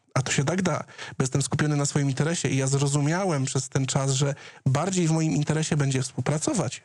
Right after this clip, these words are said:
słuchać, zamknąć się czasem, wiesz, nie przemądrzać się, jest w moim interesie. Czyli ja wykorzystałem inne, y,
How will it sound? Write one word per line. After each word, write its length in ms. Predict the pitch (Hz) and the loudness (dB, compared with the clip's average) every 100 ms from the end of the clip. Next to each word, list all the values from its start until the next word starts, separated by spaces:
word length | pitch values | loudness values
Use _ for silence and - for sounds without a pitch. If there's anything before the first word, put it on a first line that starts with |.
| - | -6
słuchać, 460 | - 190 160 127 | -2 0 0 0
zamknąć 420 | - 180 - 135 | 0 -2 0 0
się 140 | - 135 | 0 0
czasem, 420 | - 127 - 127 | 0 0 0 0
wiesz, 220 | 131 131 - - - | 0 -2 -4 -14 -2
nie 120 | 143 | 0
przemądrzać 600 | - 156 165 175 135 123 | 2 0 2 2 0 -2
się, 280 | - 127 180 - - | -4 -2 -2 -2 -2
jest 220 | 139 147 | 0 2
w 100 | 139 | 2
moim 420 | 147 175 180 170 | 2 2 0 2
interesie. 720 | 160 156 156 139 127 - - - _ _ _ _ _ _ _ _ - | 0 0 0 0 -2 -4 -6 -8 _ _ _ _ _ _ _ _ -6
Czyli 180 | - 151 | 0 2
ja 100 | 151 | 2
wykorzystałem 600 | 156 170 165 - 165 156 - | 0 0 -2 0 0 -2 -2
inne, 500 | 220 240 240 226 202 | 0 0 0 0 -2
y, 400 | 165 151 147 147 | -2 0 2 0